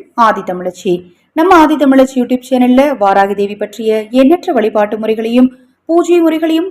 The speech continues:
தாந்திரிக பரிகார சூட்சமங்களையும் தொடர்ந்து பதிவு செய்துட்டு இருக்கிறேன். தொடர்ந்து பாருங்க. ஆடி பௌர்ணமி வாராகி தேவி வழிபாட்டிற்கு மிக முக்கியமான ஒரு நாளாக கருதப்படுது. ஆடி ஞாயிறும் ஆடி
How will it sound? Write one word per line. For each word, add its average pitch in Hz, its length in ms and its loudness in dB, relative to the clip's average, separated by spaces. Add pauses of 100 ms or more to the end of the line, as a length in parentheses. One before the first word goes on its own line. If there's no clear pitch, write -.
தாந்திரிக 269 420 0
பரிகார 233 460 -2
சூட்சமங்களையும் 247 760 -2
தொடர்ந்து 254 320 -4
பதிவு 220 280 -2
செய்துட்டு 196 300 -8
இருக்கிறேன். 233 300 -8 (160)
தொடர்ந்து 196 380 -6
பாருங்க. 156 240 -10 (440)
ஆடி 220 380 2
பௌர்ணமி 170 420 -2 (360)
வாராகி 220 420 0
தேவி 208 180 -2
வழிபாட்டிற்கு 233 600 -2
மிக 214 160 -8
முக்கியமான 262 760 -2 (120)
ஒரு 190 180 -4
நாளாக 196 460 -2
கருதப்படுது. 160 460 -8 (340)
ஆடி 202 280 2 (120)
ஞாயிறும் 208 420 0 (380)
ஆடி 233 180 2